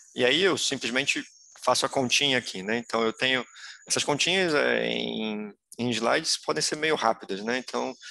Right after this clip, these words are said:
peço aí que vocês, bom, enfim, eu vou botar os slides depois, vocês dão uma olhada, mas qualquer coisa também pergunta, né?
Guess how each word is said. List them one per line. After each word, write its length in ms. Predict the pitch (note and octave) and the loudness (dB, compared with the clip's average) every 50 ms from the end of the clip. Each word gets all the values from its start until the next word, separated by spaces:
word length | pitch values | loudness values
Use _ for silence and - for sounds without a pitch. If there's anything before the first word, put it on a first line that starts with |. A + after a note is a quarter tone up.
| - - - - - _ _ _ _ | -16 -16 -18 -20 -20 _ _ _ _
peço 260 | B2 A#2 - - A#2+ | 0 0 2 2 0
aí 100 | A#2+ A#2 | -2 -2
que 80 | - | -4
vocês, 560 | - A2+ - - B2+ A#2 G2+ - - - - - - | -4 -4 0 0 0 0 0 -2 -4 -6 -8 -8 -6
bom, 120 | - G#2+ F#2 | -6 -4 -4
enfim, 140 | - A2 | -2 -4
eu 80 | A2 G#2+ | -2 0
vou 80 | B2 C#3+ | 0 0
botar 180 | D3 - C#3+ | 2 2 2
os 80 | C#3+ A#2+ | 2 4
slides 220 | C3 C3 C3 A#2+ | 2 2 2 2
depois, 340 | B2+ A#2+ - B2+ C#3+ D#3 C#3+ | -2 -2 0 2 2 2 2
vocês 160 | - C3+ B2 | 0 -2 0
dão 120 | A#2 B2+ C#3 | 0 -2 0
uma 120 | C#3+ C3+ | 2 2
olhada, 340 | A#2 A2 A2+ C3 D3 D3 C3 | 2 4 4 2 2 0 -4
mas 220 | A2 G#2+ G2 - | -4 -6 -6 -6
qualquer 240 | - G#2+ - - A2+ | -8 -8 -10 -10 -10
coisa 220 | - - B2 - - | -6 -6 -6 -6 -6
também 180 | - C3 C3+ - | -8 -8 -8 -2
pergunta, 400 | - D#3 A2+ G2+ F2+ - - G2 | 0 0 0 -2 -6 -10 -10 -10
né? 100 | G#2 | -10